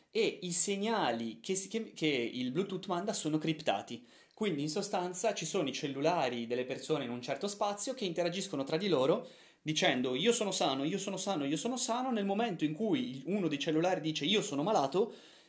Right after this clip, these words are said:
i cellulari che restano a contatto con lui, i, lu-, per più di un certo tempo mandano una notifica all'utente e gli dicono: "Guarda che sei stato a contatto con una persona malata, quindi recati dal medico e fatti controllare".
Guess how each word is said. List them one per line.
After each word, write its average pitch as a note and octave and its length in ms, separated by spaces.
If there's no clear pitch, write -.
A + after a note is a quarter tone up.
i A3 160
cellulari D#3+ 560
che C#3+ 300
restano B2+ 380
a A2+ 60
contatto C#3+ 460
con C#3+ 160
lui, D3 440
i, - 280
lu-, E3+ 260
per D3+ 180
più G#3 100
di D3+ 80
un B2 60
certo D3+ 300
tempo G#3 480
mandano F3 500
una C3+ 140
notifica C3+ 580
all'utente C#3 640
e F#3+ 40
gli C3+ 80
dicono: B2 300
"Guarda C#3+ 320
che B2 100
sei C3+ 120
stato C#3+ 260
a - 60
contatto D#3+ 600
con F3 180
una D3 180
persona A#2+ 400
malata, G#2 460
quindi E3 540
recati A#2 420
dal E3+ 160
medico B2 340
e D#3+ 40
fatti - 260
controllare". G#2 640